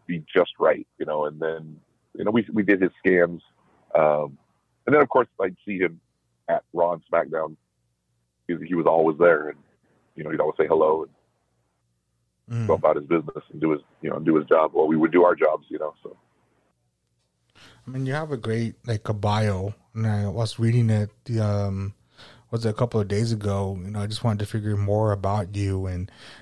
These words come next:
Speaker 2: you know, to understand, like, uh, where you come from and everything, like, 'cause I know you're from a, you're from here in Arizona, and I just
Speaker 1: Yeah.
Speaker 2: wanted to, uh, thank you for, you know, scoping the childhood, man. Like, I'm actually talking to you and everything.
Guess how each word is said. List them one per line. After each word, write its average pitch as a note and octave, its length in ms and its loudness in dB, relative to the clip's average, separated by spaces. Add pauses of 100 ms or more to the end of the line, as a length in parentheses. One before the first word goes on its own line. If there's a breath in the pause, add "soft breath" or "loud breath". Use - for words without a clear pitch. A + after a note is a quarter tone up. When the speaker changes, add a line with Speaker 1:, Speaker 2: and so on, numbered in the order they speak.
(120 loud breath)
Speaker 2:
you A2 100 2
know, G2+ 140 2
to G2+ 460 -2
understand, A2 640 0
like, G2+ 280 -8
uh, G#2 200 -2
where A2 280 -2
you A2 100 -2
come A#2 300 2
from G#2+ 260 2
and G#2 80 0
everything, G2+ 400 -2
like, G2+ 120 -4
'cause G#2 160 -4
I G#2+ 80 0
know G#2+ 120 0
you're G#2+ 180 -2
from G2+ 260 -6
a, G2 300 -6 (160)
you're A2+ 120 -4
from B2+ 200 2
here B2 160 4
in G2+ 100 2
Arizona, G#2 760 -2 (600 loud breath)
and G#2+ 500 0
I A2+ 140 -4
just A2 220 -2
Speaker 1:
Yeah. A#2+ 140 4
Speaker 2:
wanted A2+ 320 0
to, G#2 360 -4 (420 soft breath)
uh, G#2+ 160 0
thank B2 340 4
you A2+ 140 2
for, G#2 560 -4
you A2 60 -2
know, G#2 120 0
scoping A#2 500 0
the G#2+ 60 -2
childhood, C3 640 2
man. G#2+ 440 2
Like, G2+ 220 -4
I'm G#2+ 140 2
actually A2+ 400 0
talking A#2 420 2
to G#2+ 120 -4
you G2 160 -2
and F#2+ 80 -4
everything. F#2+ 540 -6